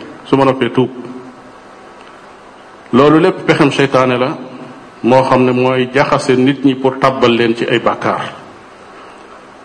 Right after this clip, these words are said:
Te it nit ki nga xam ne mooy wax loolu, nan, "Naa ko def, su ma noppee tuub," kooku dafa mel ne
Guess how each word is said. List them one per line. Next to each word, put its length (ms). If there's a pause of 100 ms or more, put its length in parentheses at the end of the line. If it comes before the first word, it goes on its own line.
(380)
Te 160
it 240 (640)
nit 200
ki 100
nga 160
xam 160
ne 60
mooy 200
wax 180
loolu, 300 (240)
nan, 260
"Naa 200
ko 140
def, 180 (640)
su 160
ma 100
noppee 340
tuub," 180 (800)
kooku 260
dafa 220
mel 260
ne 60